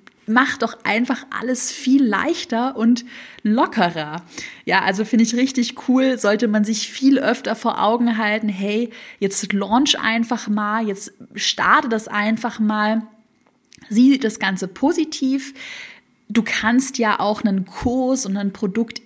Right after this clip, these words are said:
immer noch mal updaten. Das mache ich ja bei meinen ganzen Produkten regelmäßig,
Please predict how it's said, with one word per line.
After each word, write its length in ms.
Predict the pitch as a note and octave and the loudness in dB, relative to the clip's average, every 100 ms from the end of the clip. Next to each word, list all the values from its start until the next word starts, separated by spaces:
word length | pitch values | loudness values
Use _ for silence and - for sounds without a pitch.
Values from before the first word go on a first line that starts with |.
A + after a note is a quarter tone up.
| - | -4
immer 500 | A#3 C4 C4 A3+ A3+ | 2 6 6 6 4
noch 380 | G3+ G3+ G#3+ G#3+ | 4 2 0 0
mal 240 | G3+ G3 | 0 0
updaten. 640 | - - - F3+ E3 E3 | -2 -2 -2 -2 -2 -4
Das 120 | E3 | -6
mache 200 | G3+ G#3 | -2 -2
ich 80 | G#3+ | -2
ja 80 | G3 | -2
bei 140 | F#3+ | -2
meinen 300 | F#3+ F#3+ G3 | -2 -2 -2
ganzen 360 | F#3 G3+ G#3+ A3 | 0 0 2 0
Produkten 520 | - F#3+ G#3 - G3+ | -2 -4 -4 0 -2
regelmäßig, 920 | G3 G#3+ A#3 G#3+ F#3+ F3+ G3 - G3+ | 2 2 4 4 2 -2 -4 -4 -6